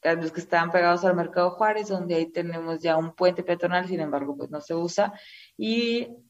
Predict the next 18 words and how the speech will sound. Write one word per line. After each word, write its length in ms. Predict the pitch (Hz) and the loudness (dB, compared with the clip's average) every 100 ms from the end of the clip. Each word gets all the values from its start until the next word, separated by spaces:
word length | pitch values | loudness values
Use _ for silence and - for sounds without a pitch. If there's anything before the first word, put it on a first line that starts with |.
| _ | _
muchos 360 | 202 214 208 220 | 0 0 2 2
de 40 | |
estos 180 | 214 208 | 0 0
atropellos 520 | 202 190 190 185 190 | 0 0 -2 0 0
ocurrieron 420 | 190 175 170 175 | -2 -2 2 2
aquí 400 | 175 180 214 262 277 | 0 -4 -2 -4 -2
y 160 | 208 | 2
en 160 | 180 170 | 2 4
la 180 | 160 156 | 0 0
calle 480 | 180 175 175 175 175 | 2 2 4 0 -2
que 300 | 170 160 156 | -2 0 -2
es 120 | - _ _ | -6 _ _
quince 380 | - 196 196 196 | -2 4 6 6
de 100 | 196 | 6
Mayo 360 | 202 220 240 - | 6 4 4 2
y 120 | 214 | 2
Ruperto 460 | 190 185 170 - | 0 2 0 0
Martínez. 560 | 165 160 - 113 - - | -2 -2 -4 -10 -10 -20